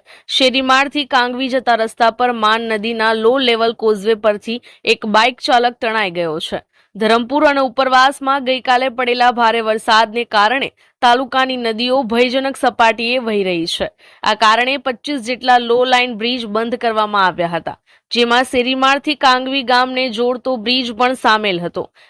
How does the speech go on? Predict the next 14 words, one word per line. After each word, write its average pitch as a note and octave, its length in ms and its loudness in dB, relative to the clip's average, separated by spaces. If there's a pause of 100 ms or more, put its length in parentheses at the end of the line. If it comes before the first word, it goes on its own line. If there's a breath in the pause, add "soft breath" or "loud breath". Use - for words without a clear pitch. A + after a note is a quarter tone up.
(100)
ગઈકાલે A#3 520 2
શનિવારની C4 720 2
રાત્રે B3 380 2
આઠ A#3 260 -2
વાગ્યે A3+ 380 -2
એક G#3 240 -4
બાઇક G#3+ 260 2
ચાલક A#3 420 0 (200 soft breath)
કોઝવે B3+ 420 2
પરથી A#3+ 320 -2
પસાર B3+ 420 4
થવાનો A#3 460 -2
પ્રયાસ G#3 420 2
કર્યો. E3 300 -8